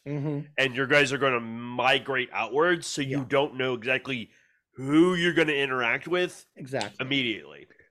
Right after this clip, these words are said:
Speaker 1: So, yeah, once I kinda figured out, like, "Oh, we're just gonna, we're gonna visit these other locations. We're gonna, you know, maybe get a drink or two, see what there is to see there,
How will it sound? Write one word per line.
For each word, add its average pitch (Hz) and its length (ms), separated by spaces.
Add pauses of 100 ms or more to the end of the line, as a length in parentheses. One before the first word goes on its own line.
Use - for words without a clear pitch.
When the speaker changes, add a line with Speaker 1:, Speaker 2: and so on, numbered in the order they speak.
Speaker 1:
So, 139 420
yeah, 139 320 (260)
once 180 220
I 202 80
kinda 190 240
figured 170 320
out, 147 180
like, 131 180 (300)
"Oh, 180 160
we're 151 180
just 190 180
gonna, 190 220 (100)
we're 160 180
gonna 175 200
visit 160 280
these 151 180
other 143 200
locations. 127 760 (360)
We're 143 160
gonna, 139 320
you 135 120
know, 127 220
maybe 135 320
get 135 140
a 131 60
drink 127 260
or 120 40
two, 120 540
see - 260
what 160 220
there 139 180
is 131 140
to 131 120
see 120 300
there, 107 340